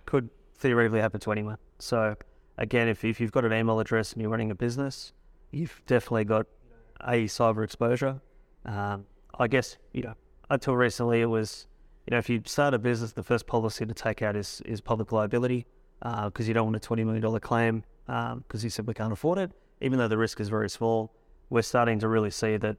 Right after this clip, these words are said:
you know, liability and cyber should really be the first policies any business has before you even think about insuring the building, the stock, or anything else, uh, which is, which is, um, a little bit hard for people to grasp, I think, because it's an intangible risk. So,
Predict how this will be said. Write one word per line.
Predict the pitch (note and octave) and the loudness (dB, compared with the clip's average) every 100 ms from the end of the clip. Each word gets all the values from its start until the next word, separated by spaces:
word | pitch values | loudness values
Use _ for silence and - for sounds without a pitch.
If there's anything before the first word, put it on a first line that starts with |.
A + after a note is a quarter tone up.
| - | -6
you | A2+ | -6
know, | A2 A2 A2+ - - - | -4 -4 -6 -8 -16 -4
liability | B2+ B2 A2+ A2+ G#2+ G#2+ | 4 4 6 4 2 2
and | A2 | -2
cyber | - A2 G#2+ G#2+ G2 - - | 0 0 0 0 -10 -14 -18
should | - A#2+ A2 | -6 -4 0
really | G#2+ G#2+ | 2 2
be | G#2+ | 2
the | G#2+ | 0
first | - A2+ - | -2 -4 -2
policies | A#2+ A#2 - A2 | -2 -2 -2 -2
any | A2 G#2+ | -2 -2
business | A2+ - A2 | -4 -6 -6
has | A#2 A#2+ - - - - - - | -4 -4 -6 -14 -20 -20 -16 -12
before | - C3 A#2 | 0 4 6
you | A2+ | 4
even | G#2+ G#2+ G#2 | 2 -2 -6
think | - A#2+ | -6 -2
about | G#2+ G#2+ A2 | 0 0 -2
insuring | G2 A#2 A2+ | -4 -2 -2
the | G2+ | 0
building, | A#2 A#2 A2+ G#2+ | 2 4 2 -2
the | |
stock, | - - A2 G#2+ A2 | -4 0 0 0 -2
or | |
anything | A2 G#2 | -2 -2
else, | G#2 G#2+ - - _ - _ - | -4 -6 -10 -18 _ -20 _ -6
uh, | A2+ A2 | -4 -2
which | G#2 A#2+ - | -2 -2 -2
is, | A#2+ - _ | -4 -6 _
which | C3 - | -8 -4
is, | A#2 - | -4 -2
um, | A#2+ A#2 A2+ A2 _ _ _ - | -2 -2 -4 -10 _ _ _ 0
a | |
little | F#3 F#3 | 2 4
bit | C3 | 4
hard | C3 - | 2 0
for | |
people | - B2+ A#2 | -2 -2 0
to | |
grasp, | G#2+ A2+ A#2+ - | 2 2 2 0
I | A2 | -2
think, | A#2 A#2 - | -2 -6 -6
because | A#2 A2+ | -4 -4
it's | A2 - | -4 -2
an | A#2 | 0
intangible | A2+ - A2+ A2 G#2+ A2 | 0 0 0 0 0 0
risk. | A#2 E3 - - - _ _ | 2 -2 -6 -20 -20 _ _
So, | - A#2 | -4 -2